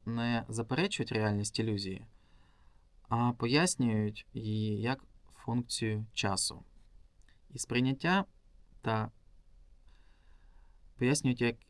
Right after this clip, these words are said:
е, функцію часу сприйняття та відриву від абсолютної істини.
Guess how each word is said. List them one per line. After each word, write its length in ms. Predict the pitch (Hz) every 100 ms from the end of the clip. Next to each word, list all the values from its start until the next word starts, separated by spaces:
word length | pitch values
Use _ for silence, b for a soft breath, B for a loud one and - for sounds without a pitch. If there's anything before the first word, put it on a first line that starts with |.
| -
е, 320 | 117 113 110 110
функцію 320 | 131 123 113
часу 380 | - 135 - 110
сприйняття 640 | - 120 110 107 107 147 -
та 200 | 120 110
відриву 460 | 110 113 139 143 110
від 220 | 131 - - -
абсолютної 840 | 107 - 107 107 110 110 107 107
істини. 480 | - 107 - 98 101